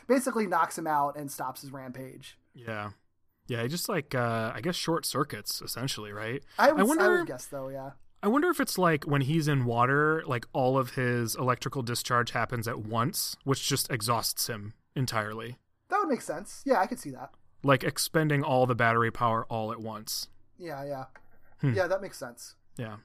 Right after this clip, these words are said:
Speaker 2: Well, uh, so that stops Electro, which is, which is good. Um, and the next day, we, we cut pretty quickly to that. Um, the next day, Peter runs into Liz in the school hallway. This is sort of tying up the, the end of the episode. We get, just get, like,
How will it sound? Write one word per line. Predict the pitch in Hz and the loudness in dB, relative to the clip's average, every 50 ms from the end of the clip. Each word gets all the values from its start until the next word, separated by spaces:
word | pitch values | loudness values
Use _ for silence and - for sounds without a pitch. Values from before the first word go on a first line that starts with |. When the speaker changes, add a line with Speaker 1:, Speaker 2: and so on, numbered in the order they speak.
| _ _ _ _ | _ _ _ _
Speaker 2:
Well, | - 165 185 190 185 185 190 | 2 4 4 6 6 6 6
uh, | 180 185 185 180 180 180 | 6 6 4 2 2 0
so | - - 180 | 2 4 4
that | 208 190 | 4 4
stops | - - 170 156 143 - | 4 2 2 2 2 2
Electro, | 139 123 123 - - 117 110 104 | 2 2 2 0 -2 -6 -6 -4
which | 104 104 - - | -6 -6 -6 -8
is, | 110 104 101 - - - | -8 -8 -8 -10 -10 -12
which | 117 - - | -12 -10 -8
is | 160 | -8
good. | - - 233 214 123 - - _ _ - | -4 -4 -4 -4 -4 -6 -12 _ _ -6
Um, | - 135 131 127 127 123 120 113 117 - | 0 2 4 4 4 4 2 0 -2 -2
and | 151 139 139 135 135 127 | 0 0 2 2 0 0
the | 139 139 | 0 0
next | 151 165 160 - - - 131 117 | 2 0 0 -2 -6 -10 -6 0
day, | 135 143 147 139 127 113 107 107 107 110 120 139 175 196 185 - - | 2 4 4 4 4 2 0 -2 -2 -2 0 0 -2 -2 -6 -8 -6
we, | 135 127 120 120 120 113 - | -6 -4 -4 -4 -4 -6 -8
we | - 120 | -12 -10
cut | - - 185 - | -10 -10 -14 -10
pretty | - - 131 120 | -6 -4 -4 -4
quickly | - - - 120 - - 117 107 | -4 -6 -8 -8 -6 -6 -8 -8
to | 101 - 120 | -8 -8 -8
that. | 107 110 107 113 113 - - - - - - - - - - | -8 -8 -10 -10 -12 -16 -20 -20 -20 -20 -20 -20 -20 -12 -4
Um, | 147 127 120 117 | -2 0 2 2
the | 127 147 | 4 4
next | 165 165 - - | 2 2 0 0
day, | - 160 151 | 2 2 2
Peter | 143 - 170 156 156 | 2 2 2 4 4
runs | 143 143 139 135 127 | 4 4 2 2 2
into | 131 131 - - | 0 -2 -2 -2
Liz | 127 120 123 120 120 117 113 | 0 0 2 2 2 0 0
in | - 160 123 | -2 -2 -4
the | 117 | -4
school | - - - - 127 113 107 | -4 -6 -4 -4 -2 -2 -4
hallway. | - - 131 120 113 113 110 113 110 110 | -4 -2 0 0 2 2 0 0 -2 0
This | 123 165 170 | -2 -2 -2
is | 214 190 | -2 0
sort | - 170 | 0 0
of | 135 - | 0 0
tying | - - 127 120 117 117 | -2 0 0 0 2 0
up | 113 110 - - | -2 -2 -4 -4
the, | 120 110 107 107 113 | -6 -4 -4 -4 -6
the | 113 135 160 | -6 -6 -6
end | 120 113 | -4 -4
of | 110 | -4
the | 123 131 | -6 -6
episode. | 110 - 117 - 120 107 | -8 -8 -8 -8 -6 -6
We | 107 | -6
get, | 107 110 101 | -6 -8 -8
just | - - - | -8 -8 -10
get, | 131 - | -10 -8
like, | - 113 110 - | -8 -10 -10 -10